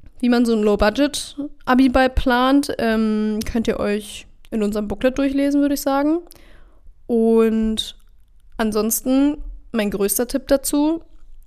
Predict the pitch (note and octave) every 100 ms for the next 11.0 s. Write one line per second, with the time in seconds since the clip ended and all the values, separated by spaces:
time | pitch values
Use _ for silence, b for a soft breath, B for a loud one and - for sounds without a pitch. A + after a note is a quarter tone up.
0 | - - - - - G#3+ A3 A3 G#3+ -
1 | - - G#3 A#3 C#4 D#4+ G4+ G#4 - -
2 | - - - - - - - - - B3
3 | A#3+ A#3+ C4 - C4 B3+ - A3+ A3+ -
4 | - G#3 G3+ G3+ G3 A#3+ - - - F#3
5 | F#3 F#3+ F#3+ b b b b b b b
6 | b - G#3 G3 B2+ G3+ G#3 G#3 C4+ -
7 | - - - - A#3 G#3+ G#3+ G#3+ A3 A3
8 | G#3 A3 - - - - - - - -
9 | - - - B3 B3 A#3+ A3 A3 A3 G#3+
10 | G3 G#3 G3+ F#3 F#3+ G#3 A#3 C4 D#4